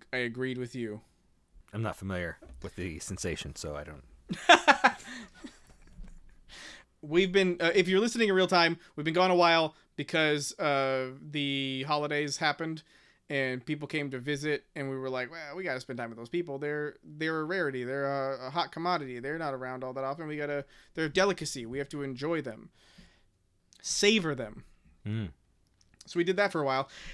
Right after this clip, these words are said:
Speaker 1: And then there was just another couple weeks where, like, Rob wouldn't return my calls. And he was like, you know,
Speaker 2: Called all the time.
Speaker 1: he was like, "N-, new podcast, who dis?"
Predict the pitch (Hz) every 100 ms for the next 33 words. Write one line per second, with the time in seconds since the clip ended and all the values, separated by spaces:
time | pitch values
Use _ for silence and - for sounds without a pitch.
0 | - - 151 202 208 190 180 156 151 156
1 | 160 160 151 156 156 - 143 131 123 127
2 | 135 147 151 139 131 151 139 120 113 135
3 | 143 143 143 139 135 - _ _ _ -
4 | 131 123 123 135 135 131 131 127 123 123
5 | - - 151 127 127 135 156 - - 170
6 | 185 175 113 - - 175 180 170 156 143
7 | 147 135 - _ - - - 147 147 160
8 | 185 214 208 214 190 147 - 190 190 147
9 | -